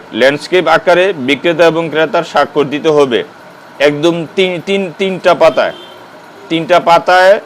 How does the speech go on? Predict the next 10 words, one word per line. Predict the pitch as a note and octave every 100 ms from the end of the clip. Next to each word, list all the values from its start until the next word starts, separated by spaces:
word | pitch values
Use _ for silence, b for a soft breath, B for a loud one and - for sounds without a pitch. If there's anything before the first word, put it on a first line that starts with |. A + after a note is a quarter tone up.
| - - -
ল্যান্ডস্কেপ। | G#2 C3+ D3+ - - D#3+ G#2+ - - - - - - - - - -
অর্থাৎ | - B2 E3 F3 E3+ - - B2+
ধরেন | C#3+ D#3 F3 D#3+
যে | F3
আমার | D#3+ E3
এটা, | E3 D3+ E3
এইটা | - D3+ C#3 D#3+
স্টাম্প, | D#3+ - D3 A2 - - - - - - - - -
এটা | C3+ D3+
স্টাম্প, | - C3+ F#2